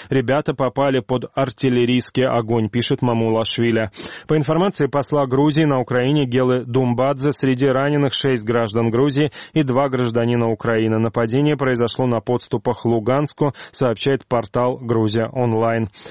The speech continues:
Пятеро легко ранено, один сравнительно тяжело. Критической ситуации нет. Они перевезены в Харьков, в больницу. О деталях говорить не могу, заявил Гела Думбадзе. Находившийся с официальным визитом в Польше председатель парламента Грузии Иракли Кубахидзе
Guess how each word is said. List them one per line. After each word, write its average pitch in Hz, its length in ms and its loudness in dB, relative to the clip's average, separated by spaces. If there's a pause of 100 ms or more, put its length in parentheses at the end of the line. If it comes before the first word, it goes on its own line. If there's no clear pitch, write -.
(200)
Пятеро 131 400 0
легко 117 360 0
ранено, 147 360 2
один 127 340 0
сравнительно 120 680 0
тяжело. 120 520 2 (280)
Критической 135 600 0
ситуации 123 680 0
нет. 113 300 0 (180)
Они 139 200 2
перевезены 123 640 0
в - 40 -16
Харьков, 143 460 0
в 123 80 -4
больницу. 120 540 0
О 110 40 0
деталях 131 480 0
говорить 117 380 0
не 113 100 0
могу, 110 360 0
заявил 117 420 2
Гела 107 300 0
Думбадзе. 101 680 -2 (680)
Находившийся 170 600 0
с - 100 -2
официальным 147 500 0
визитом 135 380 2
в - 100 -12
Польше 147 360 0
председатель 131 600 0
парламента 131 600 0
Грузии 139 420 2
Иракли 127 320 0
Кубахидзе 127 720 0